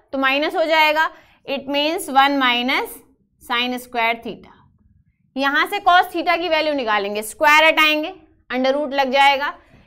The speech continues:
it means cos theta is equal to square root of one minus sine square theta। तो यही फॉर्मूला हमें यहाँ यूज़ कर लेना है, cos b की जगह हमें ये लिख देना है। तो हमने लिखा sine a,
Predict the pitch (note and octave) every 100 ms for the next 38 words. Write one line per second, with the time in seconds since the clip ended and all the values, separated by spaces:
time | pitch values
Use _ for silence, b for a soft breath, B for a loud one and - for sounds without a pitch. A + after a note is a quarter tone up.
0 | b B3 - B3+ B3+ D#4 A4+ - _ _
1 | _ - B3+ C#4 C#4+ D4 C4 C#4+ C#4+ C4
2 | A#3+ G#3+ A3 A3 A3 D#4+ D#4+ - C#4 C4+
3 | D4 D4+ C#4+ B3 B3+ D4 - - _ _
4 | _ G#3 G#3 B3 C4 A#3 G3+ G3+ A#3+ F4+
5 | - - _ _ _ _ - B3+ A#3+ B3
6 | A3+ A3 F#3+ D#3+ D#3 D#3+ _ _ _ _
7 | _ _ - A#3 C4+ D4+ G4 F#4+ D#4 C#4+
8 | D#4 F4 E4+ F#4 E4+ D#4+ D4+ D4 C#4 B3+
9 | F#3+ E3+ D3+ - b b b b - C#4
10 | D#4+ C#4+ C4+ D4 D#4+ D#4 D4+ D#4 D4+ D4
11 | D4 B3 G3+ G#3 G3+ G3 B3+ F#4+ b b
12 | - C#4 D4 E4 D4+ C#4+ C4+ D#4 B4 -
13 | _ _ _ _ _ _ - - B3 C4
14 | C#4 C#4+ A3